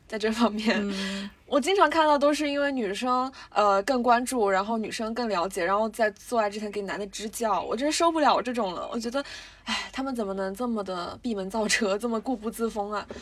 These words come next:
Speaker 1: 唉，真的是他们实在是不会关注到其中，呃，各个步骤你的需求和这个事情的，呃，其中哪些环节是非常重要的。嗯。
Speaker 2: 嗯。
Speaker 1: 其实我会觉得说，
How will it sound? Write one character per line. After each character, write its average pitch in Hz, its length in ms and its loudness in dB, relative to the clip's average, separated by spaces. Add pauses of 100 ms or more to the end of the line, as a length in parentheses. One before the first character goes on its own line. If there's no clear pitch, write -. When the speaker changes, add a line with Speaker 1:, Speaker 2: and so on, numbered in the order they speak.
(420)
Speaker 1:
唉， 196 140 -8 (240)
真 247 120 -4
的 262 100 0
是 226 100 0
他 220 140 -6
们 220 220 -4
实 - 120 -2
在 226 160 0
是 220 200 -2
不 185 120 -10
会 214 140 0
关 214 240 2
注 226 140 -2
到 196 160 2
其 180 200 -8
中， 196 280 -4 (280)
呃， 190 140 -4
各 220 100 -4
个 208 80 0
步 208 160 -4
骤 196 160 -2
你 185 120 -6
的 185 100 -6
需 202 220 -6
求 196 240 -8
和 185 320 -8 (260)
这 233 140 -2
个 214 80 2
事 226 200 -2
情 185 400 -6 (120)
的， 151 260 -4 (400)
呃， 180 460 -8
其 - 160 -8
中 202 280 -2 (200)
哪 - 120 -6
些 208 160 -6
环 180 180 -8
节 175 120 -10
是 185 80 -10
非 190 100 -10
常 175 140 -8
重 180 220 -8
要 175 220 -6
的。 - 140 -18 (520)
嗯。 175 180 -14 (220)
Speaker 2:
嗯。 214 480 0
Speaker 1:
其 269 100 -6
实 320 60 0
我 294 100 4
会 311 100 0
觉 220 140 -2
得 240 140 -2
说， 262 320 -2